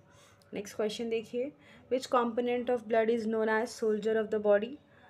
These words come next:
ब्लड का कौन सा कंपोनेंट होता है जिसको soldier of the body बोलते हैं? आपको पता है ब्लड के तीन कंपोनेंट होते हैं,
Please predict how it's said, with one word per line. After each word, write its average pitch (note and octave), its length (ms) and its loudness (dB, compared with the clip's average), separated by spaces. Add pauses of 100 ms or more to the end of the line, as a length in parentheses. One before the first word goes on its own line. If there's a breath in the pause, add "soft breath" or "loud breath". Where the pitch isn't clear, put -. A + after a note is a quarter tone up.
(800 loud breath)
ब्लड B3 300 8
का A3+ 200 2 (120)
कौन A3+ 200 0
सा C4 140 -2
कंपोनेंट A3 580 0
होता G#3 220 2
है G#3+ 100 4
जिसको A3 280 -6
soldier G#3 420 0
of G3+ 180 4
the G#3 120 0
body F#3 240 2
बोलते F#3 360 -4
हैं? G#3 80 -2
आपको G3+ 260 -2
पता G#3 220 0
है G#3+ 60 -4
ब्लड G3+ 180 -2
के A3 140 -2
तीन G3+ 220 -4
कंपोनेंट G3+ 540 -2
होते G3 300 -2
हैं, C4 100 -10